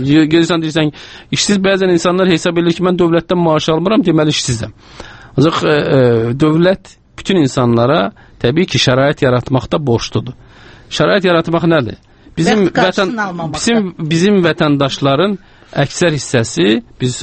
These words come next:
Speaker 2: aqrar, e,
Speaker 3: Bəli.
Speaker 2: sahəmiz var, kənd təsərrüfatımız var. O insanların çoxları, e, kənd təsərrüfatından, əməklə məşğul ola bilərlər, pay torpaqları var.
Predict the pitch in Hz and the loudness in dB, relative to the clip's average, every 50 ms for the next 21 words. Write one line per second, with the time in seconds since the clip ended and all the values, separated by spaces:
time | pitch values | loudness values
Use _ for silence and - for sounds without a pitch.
0 | - - 131 127 127 143 175 185 170 - - - 135 127 113 107 104 107 104 - | -4 -2 -2 0 2 2 2 2 0 -4 -4 0 0 2 2 2 0 -2 0 0
1 | 185 185 - - 113 117 - - 127 127 123 120 120 - - 143 123 120 127 123 | 0 0 0 -2 -4 -4 -6 -6 -6 -4 -4 -4 -4 -2 0 0 0 2 2 2
2 | 123 131 156 151 147 139 131 117 107 - - 147 131 127 - - 139 123 117 120 | 2 2 0 0 0 0 0 0 -2 -2 -2 -2 -2 -2 -2 -2 -2 0 0 0
3 | 110 - - 123 127 131 143 143 147 135 127 117 - - - - - - - - | -2 -2 2 0 2 2 2 0 0 0 0 -2 -6 -16 -20 -20 -20 -16 -4 0
4 | - 175 170 151 - 160 151 151 151 160 165 160 - 151 123 - 143 139 147 170 | 2 2 2 2 2 0 2 2 2 0 0 0 -2 -4 -2 0 0 0 2 0
5 | 170 - - - - - - _ - - 127 127 127 123 120 117 113 113 107 107 | -2 -4 -10 -20 -20 -20 -20 _ -4 0 2 2 2 2 4 2 2 2 2 2
6 | 104 107 110 - 170 160 151 135 - - 151 139 127 139 135 127 - 143 151 147 | 0 0 0 0 0 0 0 -2 -2 -2 -2 -2 0 -2 -2 -2 0 0 2 2
7 | 151 147 147 - - - - - 135 131 135 143 156 147 143 147 147 139 135 135 | 2 0 -2 -4 -10 -20 -12 -4 0 2 2 2 2 2 0 2 2 4 4 2
8 | 127 - - - 143 139 135 131 127 127 123 123 123 120 120 117 117 110 107 - | 2 -2 -4 -2 0 2 2 2 2 2 2 2 4 4 2 2 2 0 0 -2
9 | - - 175 175 - - 160 151 - 151 131 151 139 135 131 127 123 123 117 | -2 -2 -2 -2 0 0 -2 -2 -2 -4 0 0 2 2 2 2 2 0 -2